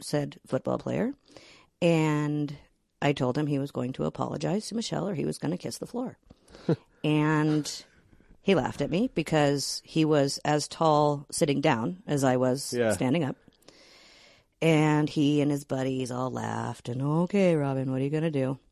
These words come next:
Speaker 1: I said, "Are you gonna apologize?" And he said, "No, I'm not gonna apologize." I said, "Okay, then." So I grabbed him by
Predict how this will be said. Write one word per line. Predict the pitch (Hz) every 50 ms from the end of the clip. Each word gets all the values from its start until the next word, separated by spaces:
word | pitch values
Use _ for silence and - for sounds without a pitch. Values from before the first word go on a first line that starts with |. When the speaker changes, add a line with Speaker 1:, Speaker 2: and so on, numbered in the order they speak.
| _ _ _ 151
Speaker 1:
I | 147
said, | 139 - 147 147
"Are | 143 135
you | 139 135 131 135 135
gonna | 131 135 131 127
apologize?" | 123 131 123 120 127 143 143 165 185 226 240 196
And | 196 202
he |
said, | 208 - 247 240
"No, | 262 269 285
I'm | 277
not | 254 190 -
gonna | 151 139 135
apologize." | 135 - - - - - - 147 170 175 -
I | -
said, | - - - 170
"Okay, | 160 - 233 294 339 -
then." | - - - _ _ - - - - - _ _ _ _ _
So | - - 147 139 156 175 185
I |
grabbed | 139 143 135 135 135 - 147
him | 147 160 147
by | 147 143 147 151 151